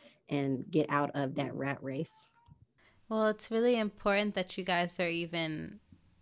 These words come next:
Speaker 2: offering some type of compensation, because a lot of people expect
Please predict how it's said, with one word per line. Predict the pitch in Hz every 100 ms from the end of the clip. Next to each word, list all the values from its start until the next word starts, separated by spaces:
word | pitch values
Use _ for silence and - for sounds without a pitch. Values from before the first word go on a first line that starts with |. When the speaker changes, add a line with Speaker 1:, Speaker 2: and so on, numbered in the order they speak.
| - - _ -
Speaker 2:
offering | 170 185 - 185 160 165 175
some | - 165 175
type | 180 - 170 -
of | 170 -
compensation, | 180 175 175 170 - 175 196 175 165
because | 170 - 175
a | 175
lot | 170 170
of | 175
people | - 180 170 160
expect | 165 - - 160 170 - -